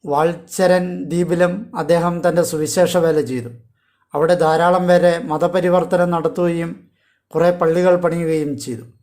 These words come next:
അവിടെ വെച്ച് വിഗ്രഹാരാധകനായ ഒരു പുരോഹിതൻ വാളിനാൽ വെട്ടിയെങ്കിലും വിശുദ്ധനെ മുറിവേൽപ്പിക്കാൻ പോലും സാധിച്ചില്ല.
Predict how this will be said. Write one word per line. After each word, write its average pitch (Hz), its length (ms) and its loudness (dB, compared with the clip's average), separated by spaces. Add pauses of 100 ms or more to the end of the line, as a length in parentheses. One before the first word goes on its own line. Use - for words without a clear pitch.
(460)
അവിടെ 160 200 2
വെച്ച് 180 280 0
വിഗ്രഹാരാധകനായ 175 1160 2
ഒരു 170 160 2
പുരോഹിതൻ 170 760 0 (720)
വാളിനാൽ 175 600 2
വെട്ടിയെങ്കിലും 160 840 0 (140)
വിശുദ്ധനെ 175 400 0
മുറിവേൽപ്പിക്കാൻ 175 800 0
പോലും 165 280 0
സാധിച്ചില്ല. 147 720 -6